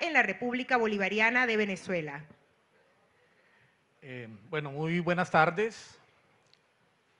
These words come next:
Speaker 2: Al agradecer la presencia del señor canciller Iván Gil,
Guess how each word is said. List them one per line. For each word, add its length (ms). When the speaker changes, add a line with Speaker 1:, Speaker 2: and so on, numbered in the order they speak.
Speaker 2:
Al 500
agradecer 480
la 160
presencia 640
del 320
señor 520
canciller 600
Iván 320
Gil, 400